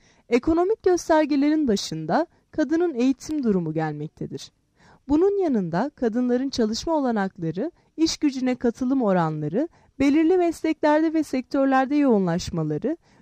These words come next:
Ücretlerde ve boş zamanlarda cinsiyetler arası eşitsizlik, kadınların işlerine bağlılığı ve benzeri faktörlerde sıralanmaktadır.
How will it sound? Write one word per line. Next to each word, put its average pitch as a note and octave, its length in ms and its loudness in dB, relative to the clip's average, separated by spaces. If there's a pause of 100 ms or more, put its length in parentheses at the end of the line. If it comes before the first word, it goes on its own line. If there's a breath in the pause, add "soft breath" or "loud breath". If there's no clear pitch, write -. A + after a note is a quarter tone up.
Ücretlerde D#4 720 0
ve D#4 160 0
boş D4+ 180 0
zamanlarda A#3+ 760 0
cinsiyetler B3 600 -4
arası G3+ 380 -2
eşitsizlik, E3 880 -6 (260 soft breath)
kadınların D4+ 600 0
işlerine B3 580 0
bağlılığı G3 500 2
ve F#3+ 160 2
benzeri G3+ 460 0
faktörlerde G#3 800 0
sıralanmaktadır. A#3+ 1080 0